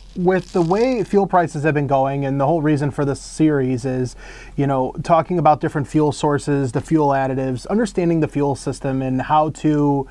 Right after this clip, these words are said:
intelligently make a educated, um, you know, uh, choice on what to do to your vehicle to get the most out of it.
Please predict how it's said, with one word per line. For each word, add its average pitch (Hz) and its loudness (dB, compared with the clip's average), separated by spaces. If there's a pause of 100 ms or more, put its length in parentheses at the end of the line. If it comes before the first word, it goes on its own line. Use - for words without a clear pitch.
(480)
intelligently 160 0
make 151 0
a 139 0
educated, 147 0
um, 127 0
you 139 -4
know, 123 -2
uh, 120 -4
choice 151 0
on 139 0
what 151 2
to 156 -4
do 147 4
to 143 2
your 139 2
vehicle 135 0
to 147 -2
get 151 -2
the 131 -4
most 123 -6
out 147 4
of 123 -4
it. 120 -10